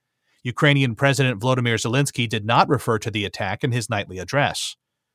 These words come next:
Since the incident, Russia and pro-Russia forces have launched a number of attacks within the Donetsk region overnight and on Tuesday. Overnight attacks were recorded in the cities of Kramatorsk and Druzhkivka,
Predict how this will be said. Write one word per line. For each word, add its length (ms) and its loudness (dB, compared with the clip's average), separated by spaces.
Since 240 0
the 180 6
incident, 420 2
Russia 460 4
and 200 -2
pro-Russia 560 4
forces 500 2
have 140 0
launched 360 2
a 60 2
number 300 4
of 100 2
attacks 480 -2
within 240 0
the 140 0
Donetsk 360 0
region 380 -2
overnight 580 0
and 200 0
on 180 2
Tuesday. 580 -2
Overnight 320 8
attacks 400 4
were 80 6
recorded 500 4
in 120 4
the 100 4
cities 360 2
of 140 0
Kramatorsk 920 2
and 300 4
Druzhkivka, 720 -2